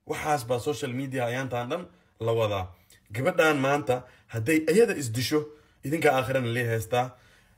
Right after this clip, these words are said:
Subax walba markaan soo kaco, shaqada aan u cararayo iyo aan ka imaanayo,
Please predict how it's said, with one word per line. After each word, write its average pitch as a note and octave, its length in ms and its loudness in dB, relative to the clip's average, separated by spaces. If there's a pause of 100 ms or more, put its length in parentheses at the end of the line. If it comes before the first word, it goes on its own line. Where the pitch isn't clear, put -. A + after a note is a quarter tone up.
(140)
Subax G#3+ 360 4
walba G#3+ 220 -2
markaan F3 300 0
soo A#3+ 180 0
kaco, C#3+ 180 2
shaqada F#3 320 0
aan D#3 140 -2
u - 60 -2
cararayo D#3+ 360 2
iyo D3+ 100 -2
aan D#3+ 120 -6
ka A3 100 -2
imaanayo, F#3+ 500 0